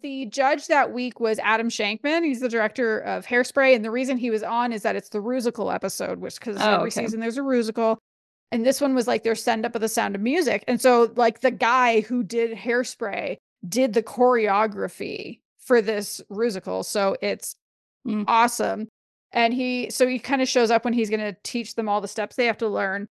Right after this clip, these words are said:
Speaker 1: And they have to learn this in, like, a day. It's
Speaker 2: Oh my
Speaker 1: kind
Speaker 2: gosh.
Speaker 1: of, like, it's wild.
Speaker 2: Mm-mm.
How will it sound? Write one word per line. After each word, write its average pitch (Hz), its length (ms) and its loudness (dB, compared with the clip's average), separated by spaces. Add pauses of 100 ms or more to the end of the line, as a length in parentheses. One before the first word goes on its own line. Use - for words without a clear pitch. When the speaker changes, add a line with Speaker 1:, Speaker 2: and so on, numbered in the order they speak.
(160)
Speaker 1:
And 226 140 2
they 320 60 4
have 539 100 4
to 494 140 4
learn 262 200 6
this 254 180 2
in, 208 100 0
like, 196 180 -2
a 185 40 -4
day. 190 480 -2 (200)
It's 254 220 4
Speaker 2:
Oh 233 60 4
my 247 100 -2
Speaker 1:
kind 302 460 2
Speaker 2:
gosh. 330 140 6
Speaker 1:
of, 220 100 -4 (180)
like, 233 160 0
it's 240 160 -4
wild. 196 720 0
Speaker 2:
Mm-mm. 147 300 -4